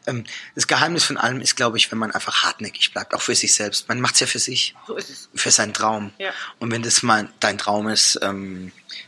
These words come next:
Speaker 1: Arzt zu werden, dann wirst du Arzt werden, da bin
Speaker 2: Ja.
Speaker 1: ich mir ganz sicher.
Speaker 2: Exakt.
Speaker 1: Das, dann, dann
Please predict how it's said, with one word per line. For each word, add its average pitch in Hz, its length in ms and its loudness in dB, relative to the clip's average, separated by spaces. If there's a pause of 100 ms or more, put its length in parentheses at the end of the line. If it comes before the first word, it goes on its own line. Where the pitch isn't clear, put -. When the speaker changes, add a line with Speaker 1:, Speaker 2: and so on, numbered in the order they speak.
(140)
Speaker 1:
Arzt - 380 2
zu 101 160 -2
werden, 117 520 -2
dann 107 580 -4 (800)
wirst 110 240 4
du - 80 0
Arzt - 340 2
werden, 95 340 0
da - 60 -8
bin 107 120 -2
Speaker 2:
Ja. 110 40 0
Speaker 1:
ich - 60 -8
mir 92 100 -2
ganz 101 220 -2
sicher. 98 260 -2 (100)
Speaker 2:
Exakt. 196 140 -4
Speaker 1:
Das, - 400 4
dann, 101 320 -4
dann 101 400 -6